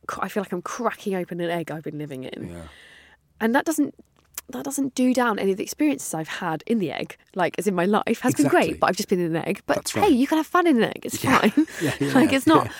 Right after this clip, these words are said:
Speaker 1: but I feel like it's shock-, it's so shocking that your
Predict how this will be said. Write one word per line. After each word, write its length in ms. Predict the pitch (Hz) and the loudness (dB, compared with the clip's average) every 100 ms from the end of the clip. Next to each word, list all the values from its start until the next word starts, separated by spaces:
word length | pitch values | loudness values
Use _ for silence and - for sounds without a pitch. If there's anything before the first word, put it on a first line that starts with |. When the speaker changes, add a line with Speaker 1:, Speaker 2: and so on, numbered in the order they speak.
| - - | -8 2
Speaker 1:
but 160 | 262 | 4
I 60 | 269 | 2
feel 260 | - 302 | 2 2
like 340 | 285 247 233 - - - _ _ _ _ _ _ _ _ _ | 4 4 2 -2 -20 -20 _ _ _ _ _ _ _ _ _
it's 260 | - 269 - | -6 -4 -2
shock-, 380 | - - - 392 | 0 0 -4 -6
it's 160 | - - | -4 -2
so 340 | - - 339 | -2 2 2
shocking 520 | 320 - 349 - 294 | 2 0 -2 2 2
that 140 | 240 - | 2 2
your 180 | 254 | 2